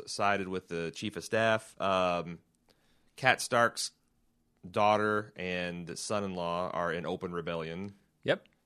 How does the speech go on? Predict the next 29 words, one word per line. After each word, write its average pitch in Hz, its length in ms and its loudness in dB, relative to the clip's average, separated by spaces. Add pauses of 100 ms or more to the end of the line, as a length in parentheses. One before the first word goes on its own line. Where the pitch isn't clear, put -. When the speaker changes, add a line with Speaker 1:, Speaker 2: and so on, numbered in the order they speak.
(180)
Speaker 1:
But, 90 320 -4
uh, 87 140 -2
she's 90 260 -8
managed 92 260 -2
to 82 60 -8
cow 92 260 0
them 87 160 -6
in, 90 140 -4
so 90 120 -10
nothing 90 320 -4
much - 180 -10
changed. 92 400 -6
It's, - 280 -6 (760)
I 123 200 8
remember 165 500 4
twenty-four 123 520 0
playing 98 400 2
the 82 100 -4
shell 92 280 0
game. 73 380 -8
It's - 140 -8
like 85 200 2
a 90 60 -2
lot 117 220 8
of 117 60 2
Speaker 2:
Mm, 113 40 0
Speaker 1:
stuff 110 240 2
is 92 160 -6
Speaker 2:
yeah, 107 60 -4